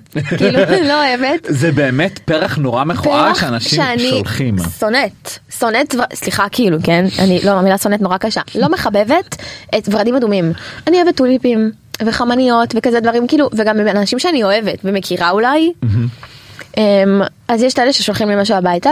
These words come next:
Speaker 2: ויש את האלה שפשוט מתייש-, מתיישבים לי בשולחן. אני יכולה כאילו להיות עם איזה חבר או חברה, באיזה בית קפה, או אפילו מסעדה, בר בערב, והם פשוט התיישבו פה.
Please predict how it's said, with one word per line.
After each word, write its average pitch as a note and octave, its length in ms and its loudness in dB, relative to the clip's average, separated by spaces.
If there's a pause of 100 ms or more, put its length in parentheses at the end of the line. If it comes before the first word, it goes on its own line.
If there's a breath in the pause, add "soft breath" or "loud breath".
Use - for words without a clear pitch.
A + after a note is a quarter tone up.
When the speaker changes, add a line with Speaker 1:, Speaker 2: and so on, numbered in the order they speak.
Speaker 2:
ויש A#3 180 0
את - 60 -2
האלה A3+ 140 2
שפשוט - 320 -4
מתייש-, G#3 200 0 (100)
מתיישבים G3 380 0
לי G#3 80 2
בשולחן. F3 460 -2 (460 loud breath)
אני A3 80 -2
יכולה A3+ 280 0
כאילו B3+ 200 0
להיות G#3+ 220 0
עם A3 100 0
איזה F#3+ 120 0
חבר F#3 300 0
או B3 80 0
חברה, F#3+ 440 0 (720 loud breath)
באיזה F3+ 220 0
בית F#3 240 -4
קפה, D4+ 420 0
או A3 140 2
אפילו F#3+ 280 -2 (200)
מסעדה, F#3 400 0
בר F#3 240 2
בערב, F#3+ 440 2 (120)
והם G3 240 2
פשוט G#3 240 2
התיישבו G3 500 2
פה. - 140 -2